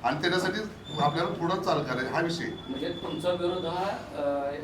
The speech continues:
Speaker 2: जे ट्रस्टची जमीन आहे, त्या जमिनीवर एमआयडीसीचे शिक्के पडले, त्याला विरोध आहे का कशाला?
Speaker 1: एमआयडीसी शिक्के पडले, त्यालाही विरोध आहे. ज्या-, जिथं तुम्हाला लोक द्यायला तयार आहेत समोर,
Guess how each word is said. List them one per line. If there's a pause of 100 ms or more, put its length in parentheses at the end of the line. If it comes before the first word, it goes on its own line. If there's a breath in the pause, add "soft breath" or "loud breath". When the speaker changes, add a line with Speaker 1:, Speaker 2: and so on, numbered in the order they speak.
(200)
Speaker 2:
जे
ट्रस्टची
जमीन
आहे, (400)
त्या
जमिनीवर
एमआयडीसीचे
शिक्के
पडले,
त्याला
विरोध
आहे
का
कशाला?
Speaker 1:
एमआयडीसी
शिक्के
पडले,
त्यालाही
विरोध
आहे.
ज्या-,
जिथं
तुम्हाला
लोक
द्यायला
तयार
आहेत
समोर,